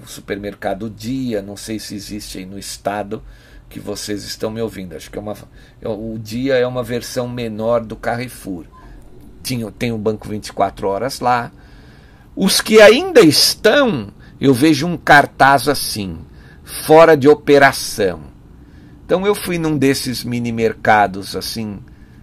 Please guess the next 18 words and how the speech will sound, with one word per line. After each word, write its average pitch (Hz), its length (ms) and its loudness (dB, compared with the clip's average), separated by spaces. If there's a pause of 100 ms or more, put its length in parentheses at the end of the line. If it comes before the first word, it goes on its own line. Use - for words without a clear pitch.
(320)
acho - 160 -8
que - 60 -12
foi 127 140 2
o 113 40 0
Mini 113 280 -4
Extra, 151 720 -4 (540)
e - 60 -8
eu - 60 -6
falei, 127 200 4
"Ah, 113 40 2
vou 262 180 -2
sacar". 127 480 0
A 104 60 6
hora 151 440 4
em 151 80 -2
que 147 140 -2
eu 147 100 4
olhei, 160 520 0